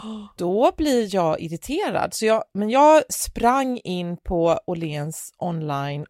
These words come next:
Speaker 2: och, eh, förhastade mig då på grund av att det var så, eh, det, det här, det förstärktes ju. Dels att de aldrig har rabatt och sen att, att någon skrev att de makulerar. Det är som att,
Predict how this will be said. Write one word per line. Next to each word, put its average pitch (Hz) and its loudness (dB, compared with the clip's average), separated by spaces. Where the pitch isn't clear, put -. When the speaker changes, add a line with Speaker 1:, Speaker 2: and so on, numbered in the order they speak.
Speaker 2:
och, - -8
eh, 147 -4
förhastade - -4
mig 123 -4
då - -6
på 185 -10
grund 151 -6
av 143 -6
att - -10
det 185 -4
var 170 -2
så, - -4
eh, 208 -4
det, 240 -8
det 254 2
här, 269 4
det 247 -2
förstärktes 330 2
ju. 220 -6
Dels 302 2
att 285 -2
de 247 0
aldrig 196 2
har 185 4
rabatt 175 2
och - -8
sen 185 -2
att, 175 -4
att 190 -4
någon 175 -2
skrev 165 -2
att 165 -2
de 208 0
makulerar. 208 0
Det 208 0
är 208 2
som 202 -2
att, 180 -6